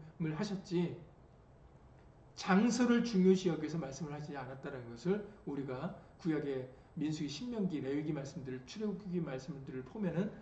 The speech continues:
우리가 어렵지 않게 볼 수가 있어요. 그래서 이것도 마찬가지로 일치되는 말씀이 여러분들 잘 아시는 마태복음 십팔 장 이십 절 말씀이죠. "두세 사람이 내 이름으로 모인 곳에 내가 그들과 함께 있으리라." 했던 마태복음 십팔 장 이십 절 말씀.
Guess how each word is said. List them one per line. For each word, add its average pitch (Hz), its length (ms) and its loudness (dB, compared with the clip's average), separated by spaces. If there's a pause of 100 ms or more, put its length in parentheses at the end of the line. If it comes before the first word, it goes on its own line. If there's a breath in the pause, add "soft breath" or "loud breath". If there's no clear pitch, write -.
(140 loud breath)
우리가 135 200 -4
어렵지 160 340 0
않게 160 180 -2
볼 135 200 -8
수가 - 180 -6
있어요. - 280 -10 (2000 loud breath)
그래서 196 260 6
이것도 180 320 6
마찬가지로 156 560 2
일치되는 208 600 4
말씀이 151 640 0 (420)
여러분들 151 300 0
잘 143 160 -6
아시는 127 320 -8
마태복음 139 420 -4
십팔 190 380 -4
장 185 120 0
이십 165 280 0
절 202 140 2
말씀이죠. 131 500 -6 (760 soft breath)
"두세 196 360 2
사람이 175 580 4 (180)
내 147 140 0
이름으로 170 480 6
모인 139 320 -2
곳에 165 460 -2 (120)
내가 131 280 -2
그들과 123 360 -6
함께 233 340 -4
있으리라." 156 440 0
했던 127 320 -8
마태복음 127 280 -8
십팔 185 300 -6
장 165 120 -4
이십 131 200 -12
절 147 120 -6
말씀. - 320 -12